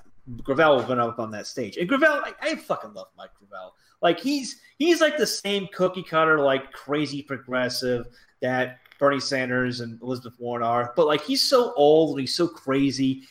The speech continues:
he just doesn't give a fuck anymore. Like, he's just gonna, and his explicit, like, motivation for running for president was just so he could get up on the debate stage and bully people like Pete Buttigieg. That's so fucking awesome.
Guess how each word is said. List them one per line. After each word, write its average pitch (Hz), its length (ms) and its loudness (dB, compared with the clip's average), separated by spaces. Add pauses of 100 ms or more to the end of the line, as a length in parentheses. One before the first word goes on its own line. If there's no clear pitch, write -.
he 277 140 0
just 269 200 0
doesn't 123 260 0
give 113 160 -8
a 85 60 -18
fuck - 440 -8
anymore. 92 460 -18
Like, 113 160 -16
he's 214 180 -4
just - 260 -4
gonna, 151 260 6 (340)
and 190 140 4
his 208 140 4
explicit, 285 580 -2 (300)
like, 175 260 -2
motivation 165 560 0
for 135 220 -4
running 139 340 -2
for 135 80 -6
president 127 480 -4 (240)
was 175 180 2
just 262 220 2
so 233 60 6
he 208 60 6
could 175 120 -4
get 175 100 6
up 165 120 0
on 151 60 0
the 143 60 0
debate 127 320 -2
stage 139 260 -4
and 117 120 -12 (140)
bully 123 360 2
people 120 300 -10
like 113 180 -12
Pete - 260 -20
Buttigieg. 113 420 -14 (260)
That's - 260 2
so 254 200 4
fucking - 480 0
awesome. 104 520 -4